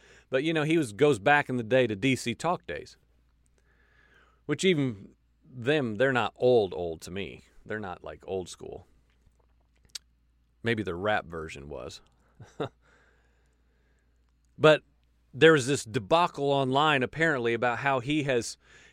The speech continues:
has said he's questioning his faith. Something along those lines. He's deconstructing his faith.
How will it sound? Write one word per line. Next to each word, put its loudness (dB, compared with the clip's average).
has 2
said 2
he's -4
questioning -2
his -4
faith. -8
Something -4
along -4
those -12
lines. -6
He's -2
deconstructing 0
his -4
faith. -6